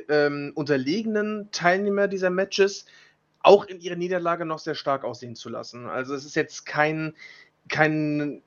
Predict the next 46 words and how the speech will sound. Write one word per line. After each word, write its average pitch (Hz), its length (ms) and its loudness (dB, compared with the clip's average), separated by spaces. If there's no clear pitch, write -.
keine 160 220 2
klare 156 280 4
Sache 147 300 0
in 123 100 -4
jedem 123 220 -6
Match 117 240 -6
gewesen, 123 380 -4
ne? 135 140 0
So 131 80 -6
ein 131 80 -6
Black 131 180 -2
Christian, 147 580 0
äh, 139 160 2
macht 135 240 0
hier 143 220 2
eine 139 200 0
sehr, 139 200 2
sehr 139 140 2
gute 139 220 -10
Figur. 139 580 2
Ähm, 135 800 2
dass 131 160 -6
Kenny 143 200 -2
King 139 180 -4
seinen 139 140 2
Spot 135 180 -4
behält, 139 440 0
passt - 320 0
natürlich, 170 640 0
klar. 151 400 2
Ähm, 147 480 4
trotz 151 240 -4
allem 151 640 -2
war 143 180 2
das - 320 -4
von 151 200 -8
Anfang 147 280 -2
an 143 180 -2
absolut 156 360 -4
nicht - 180 -8
klar, 147 200 6
wie 147 40 -10
das 143 160 -4
Match 135 160 -4
ausgehen 165 500 -2
würde. 160 340 0